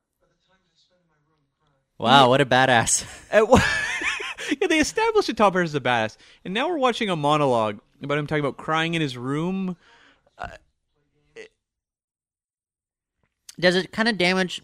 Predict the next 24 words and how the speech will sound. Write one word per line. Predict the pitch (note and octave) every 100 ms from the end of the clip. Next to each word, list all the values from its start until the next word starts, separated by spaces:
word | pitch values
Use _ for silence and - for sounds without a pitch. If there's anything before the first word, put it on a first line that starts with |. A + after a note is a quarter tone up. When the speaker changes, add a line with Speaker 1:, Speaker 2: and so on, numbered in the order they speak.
| - -
Speaker 1:
the | C#3
image | C3+ D#3 D3
you | E3
have | D#3 D3+
of | -
him? | E3 E3+ _ _ -
Speaker 2:
I | D#3
mean, | D#3 D#3
I, | D3 - - G#2 - F#3
yeah. | E3+ C4 C#4+ A#2+ G#2+ A#2
Speaker 1:
Or | F3
does | G3 F#3+
it |
make | G3+ G3+
him | F#3+ F3+
seem | - F3+
all | E3
the | D#3+
more | D3
human? | C#3 - B2 F2 F#2+ _ _ _
Vulnerable. | A#2 C#3+ D#3 B2 F2
Speaker 2:
It's |
very | C4 D#4 -
emo. | D3+ C#3+ A#2+ G2 G2